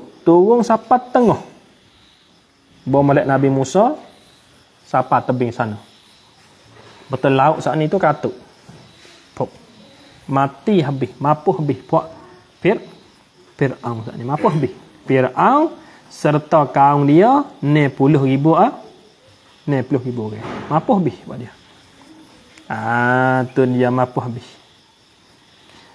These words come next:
Lepas pada tu ada apa? Puak Musa, kaum Musa ada dua belas ribu tu.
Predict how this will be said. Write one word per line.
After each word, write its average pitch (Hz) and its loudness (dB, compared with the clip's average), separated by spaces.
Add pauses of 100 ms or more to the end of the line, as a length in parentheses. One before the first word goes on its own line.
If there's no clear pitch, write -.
(500)
Lepas 135 -2
pada 139 2
tu 135 -2
ada 220 -2
apa? 175 0 (320)
Puak - 0
Musa, 151 2
kaum 175 2
Musa 269 2
ada 240 0
dua 240 4
belas 240 2
ribu 254 2
tu. 214 4